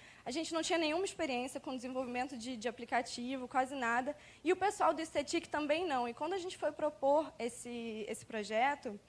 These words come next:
a gente sentou e conversou com eles e falou, "Olha, a gente não sabe como, vocês têm alguma ferramenta?" Eles falaram, "Não, mas a gente tá super disposto a aprender." E esse recurso foi,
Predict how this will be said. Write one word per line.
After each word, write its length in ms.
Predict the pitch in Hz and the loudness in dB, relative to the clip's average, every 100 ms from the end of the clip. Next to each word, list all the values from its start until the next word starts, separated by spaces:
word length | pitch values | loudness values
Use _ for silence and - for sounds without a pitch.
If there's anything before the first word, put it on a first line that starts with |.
| - - - | -20 -10 -4
a 60 | |
gente 180 | 254 311 | -2 -2
sentou 300 | 339 320 330 | -2 2 2
e 60 | 330 | 2
conversou 440 | 339 339 339 349 | 2 0 0 -2
com 180 | 392 339 | 0 2
eles 440 | 285 285 330 370 | 2 2 0 -2
e 40 | 359 | 0
falou, 240 | 403 381 | 4 6
"Olha, 240 | 285 262 | 6 4
a 40 | 262 | 0
gente 240 | 254 - | -6 -8
não 140 | 277 302 | -6 -4
sabe 320 | - 269 330 | 0 0 0
como, 440 | - 302 339 403 | 2 4 6 4
vocês 320 | 269 294 311 | 2 0 -2
têm 320 | - 277 247 - _ _ _ - | -2 -2 -2 -10 _ _ _ -2
alguma 440 | 233 254 285 262 | 0 2 2 2
ferramenta?" 680 | 254 247 247 247 277 320 285 | 2 2 2 2 -4 -4 -4
Eles 100 | - | 0
falaram, 260 | 294 277 | 2 2
"Não, 300 | 311 302 302 | 2 2 2
mas 200 | 330 359 | 0 -2
a 40 | 359 | -4
gente 220 | 339 339 | -6 -4
tá 100 | 349 | -4
super 300 | 339 330 349 | -4 -6 -6
disposto 640 | 320 - - 269 294 330 - - - - | -6 -6 -2 0 -2 -8 -14 -20 -6 0
a 80 | |
aprender." 580 | 302 311 320 320 262 240 - - - - | 0 2 -2 0 -2 -4 -12 -20 -20 -10
E 140 | 311 330 | -2 2
esse 200 | 339 349 | 2 2
recurso 420 | 359 370 381 370 359 | 0 2 -2 -4 -2
foi, 360 | 349 349 381 | 2 2 0